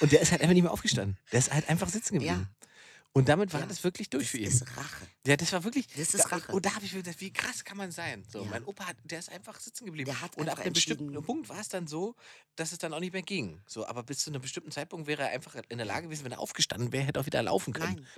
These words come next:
Speaker 1: Nein.
Speaker 2: Das ist Flashmob. Verstehst du, was ich
Speaker 1: Und
Speaker 2: meine? Er
Speaker 1: da hab
Speaker 2: bleibt
Speaker 1: ich,
Speaker 2: sitzen, Alter.
Speaker 1: da hab ich wieder verstanden,
Speaker 2: Demo.
Speaker 1: ich mein, wie, wie übermächtig quasi unser Kopf sein kann. Weißt du,
Speaker 2: Mhm.
Speaker 1: wie die Gedankenwelt,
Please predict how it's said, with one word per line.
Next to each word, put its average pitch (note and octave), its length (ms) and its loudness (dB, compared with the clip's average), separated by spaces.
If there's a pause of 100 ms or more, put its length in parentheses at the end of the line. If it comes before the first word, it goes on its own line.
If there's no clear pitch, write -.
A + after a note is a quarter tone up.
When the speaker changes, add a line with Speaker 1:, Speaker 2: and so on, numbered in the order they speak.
Speaker 1:
Nein. D3+ 240 -2
Speaker 2:
Das D3+ 180 -4
ist - 200 -2
Flashmob. D3 520 4
Verstehst B2+ 440 0
du, - 20 -8
was B2+ 80 -8
ich - 60 -6
Speaker 1:
Und - 80 -2
Speaker 2:
meine? - 60 2
Er - 40 0
Speaker 1:
da C#3+ 60 0
hab D3+ 80 4
Speaker 2:
bleibt C#3 140 -6
Speaker 1:
ich, E3 60 -4
Speaker 2:
sitzen, - 220 -8
Alter. - 200 -14
Speaker 1:
da - 40 -6
hab D#3 80 -8
ich G3 80 -8
wieder G3 120 -2
verstanden, E3 320 4
Speaker 2:
Demo. A2+ 80 -2
Speaker 1:
ich - 100 -4
mein, E3+ 160 -6
wie, F#3 200 -8
wie G3+ 260 -6
übermächtig F3 680 0
quasi B2+ 520 -6
unser B2+ 240 -6
Kopf - 340 -10
sein D#2 320 -10
kann. - 240 -16
Weißt G2 200 -10
du, - 40 -10
Speaker 2:
Mhm. - 60 -12
Speaker 1:
wie B2 100 -4
die A2+ 120 -10
Gedankenwelt, A#2 880 -4